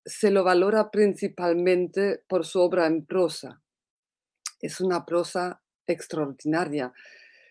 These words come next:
brillante y mordaz, que justifica todavía hoy la expresión de Nietzsche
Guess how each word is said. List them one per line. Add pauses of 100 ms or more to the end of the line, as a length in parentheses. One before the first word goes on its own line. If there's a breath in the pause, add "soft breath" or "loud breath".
(240 soft breath)
brillante
y
mordaz, (680 soft breath)
que
justifica (840)
todavía
hoy
la
expresión
de
Nietzsche